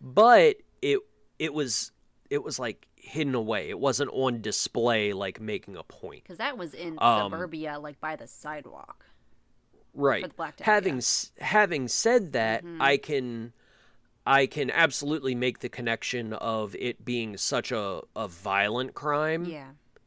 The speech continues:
Speaker 1: And obviously, uh, in, like, in the realm of show business.
Speaker 2: Wait, what year was this? Oh, no, Dahmer was already, yeah,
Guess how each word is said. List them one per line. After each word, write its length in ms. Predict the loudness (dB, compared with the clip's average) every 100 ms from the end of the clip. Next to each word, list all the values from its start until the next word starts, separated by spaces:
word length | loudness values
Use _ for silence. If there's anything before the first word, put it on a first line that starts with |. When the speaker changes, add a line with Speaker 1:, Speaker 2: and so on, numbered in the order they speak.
| _ _ _ _ _ -4
Speaker 1:
And 640 | 2 2 2 0 -4 -8 0
obviously, 1040 | 2 2 2 0 -2 -4 -4 -2 -4 -4 -4
uh, 360 | -2 0 0 -2
in, 260 | -4 -8 -8
like, 400 | -6 -6 -8 -20 _ _ _ -6
in 160 | -4
the 100 | -4
realm 300 | -2 -4 -4
of 100 | -8
show 240 | -8 -6 -6
business. 540 | -10 -12 -12 -14 -14 _ _ _ _ _ _ _ _ _ _ _ _ _ _ _
Speaker 2:
Wait, 280 | -8 -6 -6
what 200 | -8 -14
year 140 | -14 -14
was 160 | -16
this? 180 | -18 -10 -6
Oh, 140 | -6
no, 220 | -8 -14 -16 _ _
Dahmer 400 | -10 -10 -14 -20
was 160 | -20 -18
already, 520 | -18 -18 -20 -20 _ _ _ _ _ _ _ _ _ _
yeah, 140 | -20